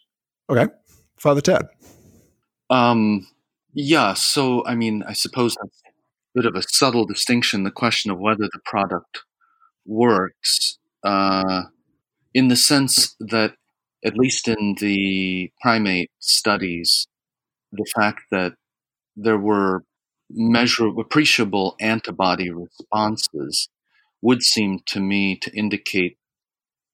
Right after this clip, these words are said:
Speaker 2: that the efficacy of the vaccine is being verified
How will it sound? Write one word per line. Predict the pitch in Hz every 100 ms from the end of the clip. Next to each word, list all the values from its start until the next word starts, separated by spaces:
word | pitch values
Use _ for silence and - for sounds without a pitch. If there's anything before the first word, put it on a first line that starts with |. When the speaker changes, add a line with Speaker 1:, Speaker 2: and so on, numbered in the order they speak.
| _ 101
Speaker 2:
that | 107 95 95 _ _ _ _ _ _
the | 117 110
efficacy | 120 - 131 - 110 - 104 98 -
of | 101 92
the | 101
vaccine | 98 92 - - 101 92 90 123 - _ _ _ _ _
is | 117 104
being | - 110 107 90
verified | 107 117 113 - 90 80 85 123